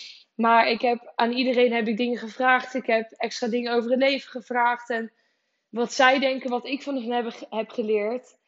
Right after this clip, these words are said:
En ik ben daar de afgelopen weken mee bezig geweest en ik ben toch wel heel erg blij met het resultaat en hoe ik dit in elkaar heb gezet. Ehm,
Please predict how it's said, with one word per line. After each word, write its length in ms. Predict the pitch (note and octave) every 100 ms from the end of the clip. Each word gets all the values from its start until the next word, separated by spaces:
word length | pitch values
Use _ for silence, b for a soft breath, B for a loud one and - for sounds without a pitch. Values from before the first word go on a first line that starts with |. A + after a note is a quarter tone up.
| b b b
En 400 | - B3 A#3+ A#3+
ik 140 | - A3+
ben 240 | B3+ B3+
daar 160 | A#3+ A#3
de 80 | A3+
afgelopen 560 | B3 - B3 A#3+ A#3
weken 300 | A3+ A3+ A3
mee 120 | A3
bezig 340 | G#3 A3+ A#3+ -
geweest 300 | A3+ G#3+ G#3
en 120 | A#3
ik 120 | A3+
ben 280 | A3+ A3+ A3+
toch 240 | - B3
wel 140 | - A3+
heel 160 | A3
erg 180 | A#3 G3+
blij 220 | A3 A3
met 140 | A3 G#3+
het 140 | G3+
resultaat 800 | - G#3+ G#3+ - G#3+ G3 G3 - _ _ _ _
en 160 | G#3+ G#3
hoe 120 | A3
ik 60 |
dit 140 | A#3 A3
in 100 | A3
elkaar 300 | G#3 A3+ A3+
heb 100 | A#3
gezet. 640 | A3 - F#3+ F#3 - - _ _ _ _ _ _ _ _ - _ _
Ehm, 640 | - A#3 G#3+ G#3+ G#3+ G#3 G#3+